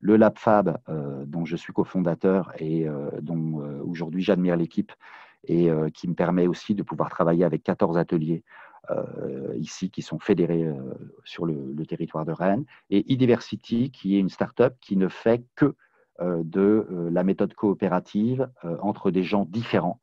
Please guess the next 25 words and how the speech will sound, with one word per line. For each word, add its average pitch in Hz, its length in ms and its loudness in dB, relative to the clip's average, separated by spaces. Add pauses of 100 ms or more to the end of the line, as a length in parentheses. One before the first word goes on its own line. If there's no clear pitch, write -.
(240)
euh, 71 180 -4
dans - 120 0
les 90 100 2
grandes 95 240 0
entreprises, 90 520 -4 (100)
donc 82 140 -8
notamment 90 320 0
les 92 120 4
personnes 87 300 -2
en 82 40 -2
situation - 480 -6
de 82 100 0
handicap, 80 380 0
valides, 85 380 0
jeunes, 82 220 -2
vieux, 80 240 -2
et 80 80 -6
cetera, 78 440 -6 (500)
euh, 82 200 4
dont, 90 360 2
euh, 82 100 4
l'objet 85 460 2
est 101 160 4
la 87 140 2
coopération. 76 540 -4